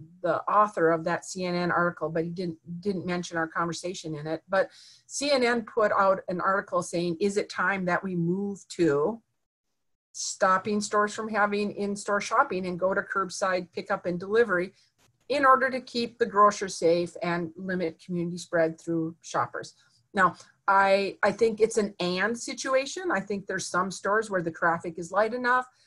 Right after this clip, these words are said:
that it's really not an issue, but maybe if you only have one full-time employee, um, you know, maybe you need to think,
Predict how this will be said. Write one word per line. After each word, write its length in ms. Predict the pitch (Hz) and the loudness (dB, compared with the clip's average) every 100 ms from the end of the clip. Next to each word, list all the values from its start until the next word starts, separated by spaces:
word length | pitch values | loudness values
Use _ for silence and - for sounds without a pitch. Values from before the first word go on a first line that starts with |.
| _ _ | _ _
that 240 | - 196 - | 2 2 2
it's 300 | 202 180 - | 0 -2 -6
really 380 | 185 196 190 190 | -4 -2 -2 0
not 220 | 175 170 | 0 2
an 140 | 165 | 0
issue, 360 | 160 202 - 294 247 | -2 -6 -6 -8 2
but 240 | 202 - | 2 2
maybe 360 | 175 185 196 240 | 0 0 -2 -4
if 120 | 240 | -2
you 160 | 247 | 0
only 240 | 254 254 247 | 2 0 0
have 260 | 254 277 190 | 2 2 2
one 260 | 202 208 | 2 2
full-time 460 | - 220 220 214 214 | -2 -4 0 -2 -2
employee, 680 | 208 220 233 226 202 208 - _ _ _ | -4 0 2 4 2 -2 -8 _ _ _
um, 360 | 196 175 165 170 _ - | 2 4 2 -2 _ -10
you 100 | 180 | -4
know, 180 | 175 190 | -2 -2
maybe 280 | 180 170 | -2 -2
you 60 | 180 | -2
need 200 | 180 185 | -4 -4
to 60 | 185 | -6
think, 340 | 240 220 160 | -4 -2 -4